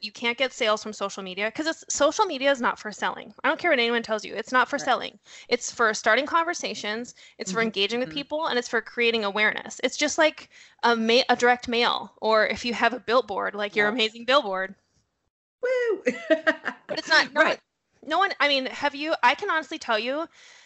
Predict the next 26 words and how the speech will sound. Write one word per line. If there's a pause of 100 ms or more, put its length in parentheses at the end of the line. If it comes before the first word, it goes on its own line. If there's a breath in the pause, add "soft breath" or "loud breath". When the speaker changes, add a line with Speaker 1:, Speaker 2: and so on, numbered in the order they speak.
(280 soft breath)
Speaker 1:
I've
been
on
Instagram
since
Instagram
started.
I
can't
even
remember
how
many
years
is
that,
and
I
don't
wanna
know
how
many
years
that
is.